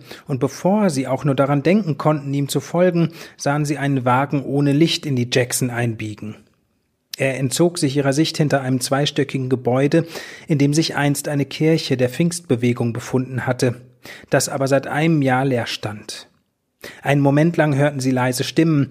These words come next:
doch keine sich öffnende oder schließende Tür. Dann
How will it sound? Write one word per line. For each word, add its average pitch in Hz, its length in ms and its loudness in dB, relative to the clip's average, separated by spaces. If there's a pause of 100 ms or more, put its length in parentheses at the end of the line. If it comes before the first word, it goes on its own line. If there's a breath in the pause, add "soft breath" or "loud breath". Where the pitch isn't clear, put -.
(280 loud breath)
doch - 180 -6
keine 165 320 0
sich 147 220 -2
öffnende 147 500 2
oder 139 160 0
schließende 123 560 -4
Tür. 160 400 0 (500 soft breath)
Dann 143 280 2